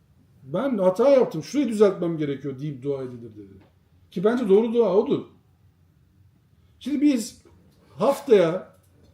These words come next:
dersi tekrar yapabilmek için dua edeceğiz şu anda. Abi aynaya bakmadan bu dua boşa gider. Niye gelemiyoruz abi biz bu derse? Niye yapamıyoruz biz bu dersi daha canlı? Niye bu dersi daha istekli hale getiremiyoruz? Daha neşeli hale getiremiyoruz?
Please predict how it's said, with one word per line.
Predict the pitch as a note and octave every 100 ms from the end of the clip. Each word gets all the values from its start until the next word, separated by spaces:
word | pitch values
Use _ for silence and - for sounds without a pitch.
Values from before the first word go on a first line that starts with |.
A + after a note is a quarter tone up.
| _ _ _ _ -
dersi | A#2 F3 G3+ G3+
tekrar | A#3 A#3 A3 G#3
yapabilmek | G3+ G#3 G#3+ E3+
için | F#3 F#3
dua | F#3 E3+
edeceğiz | C3+ - - - - _ _
şu | _ D3+
anda. | A#2 F#2+ - _ _ _ _ _ _ _ _ _
Abi | G3 A3+ D3
aynaya | D#3 G3+ A#3 E3+
bakmadan | G#3+ - F#3+ C#3 C3
bu | D#3+
dua | G#3 D3
boşa | B2 C3+ G3
gider. | D3+ G2+ F2 _ _ _ _ _ _ _ _ _
Niye | D#3 C#4
gelemiyoruz | E4 D#4 G3+ E3
abi | A#3+ G3+
biz | D#3
bu | C3
derse? | B2+ - F#2 - _ _ _ _ _ _ _
Niye | D3 B3+
yapamıyoruz | D4 B3+ A3+ F#3+
biz | E3 D3+
bu | C#3+
dersi | C#3 B2
daha | B2+ A#2+
canlı? | A2 G#2 F#2+ F#2+ _ _ _ _ _ _
Niye | D3 B3+
bu | D4
dersi | B3+ A3+ E3+
daha | G#3
istekli | F3+ - E3 E3
hale | D#3 D3+
getiremiyoruz? | C#3+ C3+ B2+ A2+ G2+ F#2+
Daha | D3+ G3
neşeli | F#3 E3 F3+
hale | E3+ E3
getiremiyoruz? | C#3+ B2+ B2+ G#2+ G2+